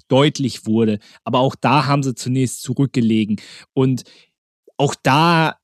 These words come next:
lief nicht jedes Rad so perfekt ineinander. Das merkt man einfach aktuell und ich sag mir auch so,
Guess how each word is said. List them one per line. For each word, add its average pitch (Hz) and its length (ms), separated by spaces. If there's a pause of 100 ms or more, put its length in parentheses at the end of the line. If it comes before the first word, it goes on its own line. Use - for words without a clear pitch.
(340)
lief 151 540
nicht 147 300 (200)
jedes 151 600
Rad 131 300
so 131 160
perfekt - 580
ineinander. 113 600
Das 120 200
merkt 160 280
man 226 160
einfach 208 360
aktuell 180 600
und 165 360
ich - 220
sag 156 240
mir 156 180
auch 143 120
so, 170 420